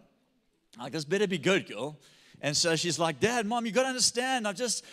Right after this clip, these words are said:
I've just realized something." She was watching T V. We could hear it in the background. We weren't sure what it was. And she's like, "I've just realized something." We're like, "What is it? What have you seen? What have you realized?" She said, "I'm watching Narnia." And we're like, "That's awesome." Hundredth time, like literally hundredth time.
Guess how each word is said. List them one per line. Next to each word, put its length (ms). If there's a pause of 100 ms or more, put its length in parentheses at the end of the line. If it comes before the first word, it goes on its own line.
(120)
I've 100
just 220
realized 400
something." 360
She 140
was 80
watching 340
T 220
V. 120
We 100
could 120
hear 140
it 60
in 60
the 60
background. 460
We 60
weren't 100
sure 160
what 120
it 40
was. 280
And 60
she's 200
like, 180
"I've 80
just 240
realized 380
something." 340
We're 80
like, 220 (260)
"What 220
is 180
it? 100
What 140
have 100
you 120
seen? 400
What 100
have 140
you 160
realized?" 340
She 100
said, 280 (180)
"I'm 140
watching 420
Narnia." 600
And 100
we're 60
like, 260
"That's 240
awesome." 400
Hundredth 420
time, 320
like 160
literally 300
hundredth 300
time. 240